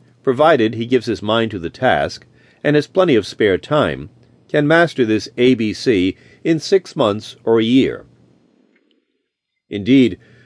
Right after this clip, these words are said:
there are hundreds of golfers who have mastered this A B C. They can drive straight and for a reasonable distance, play their iron shots crisply, pitch accurately, and putt steadily.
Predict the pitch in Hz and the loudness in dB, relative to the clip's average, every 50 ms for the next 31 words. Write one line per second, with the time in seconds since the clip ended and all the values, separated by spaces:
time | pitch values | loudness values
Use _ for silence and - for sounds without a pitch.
0 | _ _ _ - 131 135 131 123 - 117 147 185 196 165 139 98 - - 101 80 | _ _ _ 2 2 4 4 2 2 0 -2 -2 0 0 -2 -2 0 -2 -4 -4
1 | - - 104 117 127 - - 82 85 90 - - _ - 135 131 110 110 143 170 | -2 0 0 2 0 0 0 -2 -2 -2 -4 -8 _ -4 -2 -2 0 2 2 2
2 | 185 180 143 113 95 87 - - - 95 87 78 92 90 - - - 92 95 95 | 2 2 0 0 -2 -2 -2 -4 -6 -6 -4 -2 -4 -4 -4 -6 -4 -2 -2 -2
3 | 80 85 82 82 - - 101 90 87 85 78 - _ _ _ _ _ _ _ _ | -2 -2 -6 -6 -4 -4 -2 -2 -2 -2 -4 -8 _ _ _ _ _ _ _ _
4 | _ _ _ 107 131 160 165 - 165 156 131 104 120 135 147 151 151 156 147 - | _ _ _ 2 2 2 2 2 -2 -6 -4 0 2 4 4 6 4 2 0 -4
5 | - - - 151 135 117 123 131 - 135 131 - - 143 135 131 127 147 170 180 | -10 -4 0 2 2 2 2 0 -2 -4 -4 -2 2 2 4 4 4 2 2 0
6 | 147 - 151 131 127 110 98 123 131 - - - 65 78 123 - - _ _ _ | 0 -2 -2 -2 -2 0 0 0 -2 -2 -4 -8 -10 -10 -12 -14 -16 _ _ _
7 | _ _ _ _ _ _ _ - 180 190 170 175 147 147 151 160 151 143 135 120 | _ _ _ _ _ _ _ 0 2 4 4 4 4 4 4 4 2 2 0 0
8 | - 127 117 113 104 - - - - - 165 - - _ 62 60 67 87 123 - | 0 2 2 2 2 0 -6 -8 -6 -4 -4 -4 -6 _ -10 -6 -6 -6 -6 -8
9 | _ _ _ _ _ _ _ _ - 185 185 - - - - 139 147 165 - - | _ _ _ _ _ _ _ _ 0 0 0 0 -6 -4 0 2 2 2 0 -2
10 | 120 80 - - 95 101 104 110 107 - - 156 151 - - - - 156 156 139 | -8 -8 -6 -4 -2 0 0 0 -2 -2 -2 -2 -2 -2 -4 -4 0 0 2 2
11 | 92 76 67 64 64 | 0 0 -2 -6 -8